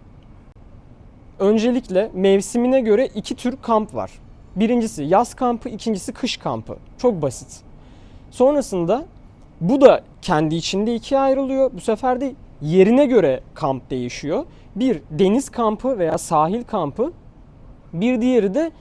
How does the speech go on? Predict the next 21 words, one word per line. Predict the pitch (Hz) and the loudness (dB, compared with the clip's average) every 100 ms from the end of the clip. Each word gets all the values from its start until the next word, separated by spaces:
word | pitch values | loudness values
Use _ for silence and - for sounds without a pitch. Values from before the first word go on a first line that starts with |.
| - - - - - 160 | -20 -20 -20 -20 -6 4
doğa | 214 240 254 | 6 6 2
kampı | 226 180 185 254 | 0 -2 -2 0
veya | 262 262 175 | 2 2 2
dağ | 208 226 | 2 2
kampı | 208 180 151 147 | -2 -6 -6 -6
dediğimiz, | 143 135 139 208 - 156 | -6 -4 -4 -6 -8 -8
yani | 139 | -4
orman | 185 170 185 180 | 0 2 2 0
kampı, | 175 151 123 139 156 190 - | -2 -6 -8 -6 -8 -6 -6
yani | 127 | -4
böyle | 139 139 | -2 0
denizin | 160 160 147 170 | 0 0 -2 0
olmadığı | 165 160 139 123 120 | 0 0 -4 -4 -4
veya | 127 123 131 - | -2 -2 -6 -10
suya | - 160 | -6 -2
yakın | 147 147 - 151 | -2 -2 -4 -6
bir | 147 | -4
yerde | 143 147 | -4 -2
olmadığınız | 165 165 165 151 135 123 117 | -2 -2 -2 -4 -6 -8 -12
kamp | - 120 117 | -12 -12 -12
türleri. | - 107 98 87 | -12 -12 -10 -12